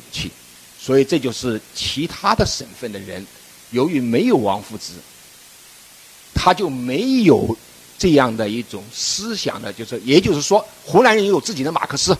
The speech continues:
听明白了没有？有自己的马克思，他带着这个马克思思想，他去，去怎么样？我这打比方啊，所以湖南人就是什么？湖南人打，在进行这种所谓的这种开拓疆土、开拓天下的时候，湖南人就有着什么？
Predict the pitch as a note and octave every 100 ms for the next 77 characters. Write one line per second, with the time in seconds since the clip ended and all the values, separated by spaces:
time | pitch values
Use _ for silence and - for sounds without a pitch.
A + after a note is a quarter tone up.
0 | - - - - - - - F#3+ D#3 F3
1 | F3+ E3 C#3 - - - - - - -
2 | C3+ D#3+ B3 E3 F3+ F3 C3+ F3+ F#3 F#3
3 | - A#3 G3+ G3 F#3+ C#3+ A3 A#3 - A3+
4 | D3 C3+ E3 F#3 - - - E3 A#2 B2
5 | - - - - B2+ F3 - E3+ A#2+ C3
6 | C3 A2 - - - - - - - D3+
7 | C3+ C#3+ D3 C3+ C3 B2+ A2+ G2+ - -
8 | - - C3 E3 C#3+ D3 - - - -
9 | - - - C#3 - G#3+ C#3+ D3 F#3+ C#3+
10 | A#2+ - A2 C3+ C#3+ - C#3+ A#2+ A#2+ -
11 | - - - - G3+ F#3+ E3+ - G3 -
12 | G#2+ - - - F#3 F#3 - F#3+ F#3+ D#3
13 | A2 G#2+ G2+ - - - C#3 D3 B2+ C3
14 | D3 A#2+ A2 G2+ F#2+